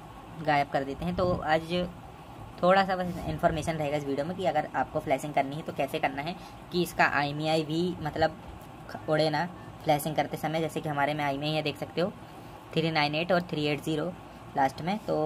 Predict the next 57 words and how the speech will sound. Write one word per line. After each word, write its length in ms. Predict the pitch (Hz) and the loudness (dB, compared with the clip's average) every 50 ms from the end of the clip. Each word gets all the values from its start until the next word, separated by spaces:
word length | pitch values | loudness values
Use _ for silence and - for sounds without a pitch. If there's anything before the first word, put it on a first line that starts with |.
| 156 160 - - | 2 2 0 -2
विद-, 300 | 160 147 147 147 - - | -2 -4 -4 -4 -4 -6
मतलब 320 | 151 151 - 160 175 170 - | -4 -2 6 8 8 8 8
आईएमईआई 380 | 139 151 151 151 160 165 165 | 6 2 2 2 2 2 2
भी 80 | 165 175 | 2 2
हमारा 240 | 170 160 151 156 165 | 2 2 2 2 2
safe 260 | - - 156 156 - | 2 2 0 2 2
रहे 160 | 165 156 160 160 | 2 2 4 4
और 120 | 170 180 | 4 2
flash 320 | - - 151 139 151 143 | 2 2 0 0 0 0
भी 80 | 151 151 | -4 -2
हो 120 | 151 151 | -2 0
जाए। 120 | 139 147 147 | 0 0 2
कई 160 | 151 147 139 | 4 4 4
बार 140 | 143 147 147 | 4 4 4
ऐसा 180 | 139 139 160 | 4 4 4
होता 200 | 156 151 - 165 | 2 2 4 4
है 120 | 165 170 170 - - - - - - - | 4 4 4 0 -14 -14 -12 -12 -10 -6
कि 60 | 156 | -4
हम 120 | 156 151 147 | -2 0 0
आईएमईआई 340 | 147 143 147 151 156 160 | 0 0 0 0 0 0
भी 240 | 156 165 165 165 160 | 0 0 0 -2 -2
मतलब 300 | 156 151 - 156 156 156 | -4 -2 0 2 2 4
उड़ा 180 | 151 151 151 151 | 6 4 4 4
देते 220 | 151 151 147 - 151 | 2 0 -4 -4 -6
हैं, 200 | 156 156 156 147 | -6 -4 -2 0
baseband 380 | 151 143 135 139 156 156 156 156 | 0 0 0 0 0 2 2 0
unknown 260 | 151 147 147 151 156 | 0 0 0 0 0
हो 100 | 156 151 | 2 2
जाता 240 | 147 139 135 - 151 | 4 4 4 2 0
है 80 | - | 0
flashing 320 | - 143 131 - 143 143 143 | 0 -2 -2 -2 -2 -6 -4
के 60 | 151 | 0
time। 220 | 147 139 139 160 - - - - - - - - - - - | 0 0 0 -2 -6 -10 -12 -14 -16 -16 -16 -14 -14 -8 -2
तो 160 | 156 156 156 156 | 0 2 4 4
आज 220 | 139 143 156 151 | 6 6 4 4
हम 240 | 160 160 160 160 160 160 - | 2 -2 -2 -4 -2 -2 -2
इसका 200 | - - - 160 | -2 2 2 2
flash 260 | - 170 147 147 - | 2 2 0 0 0
करेंगे, 260 | - 151 147 147 165 185 | 0 -2 -2 -2 -2 -2
वो 120 | 190 185 | -2 -2
भी 140 | 175 196 190 | 0 0 -2
एकदम 260 | 180 175 165 180 180 | -2 4 4 4 4
latest 380 | 170 160 151 143 180 180 175 180 | 6 2 2 2 2 0 0 0
file 220 | - 180 151 147 | 2 2 2 2
से 100 | - 175 | 2 0
करेंगे। 300 | 170 156 147 151 170 170 | 0 0 0 0 0 2
और 140 | 175 175 170 | 4 4 4
ये 140 | 156 147 147 | 4 2 0
भी 100 | 147 160 | 0 0
देखेंगे 300 | 156 151 - 156 160 160 | 0 0 -2 -2 -6 -4
कि 120 | 160 175 175 | -4 -4 0
file 240 | - 139 139 147 143 | 2 2 2 2 2
work 200 | 147 143 139 - | 0 0 2 2
करती 240 | 147 139 - 160 | 0 0 0 -4
कि 80 | 143 160 | -6 -6
नहीं 100 | 156 151 | -4 -2
करती 280 | 156 143 - - 180 214 | -2 -2 -2 -2 -4 -4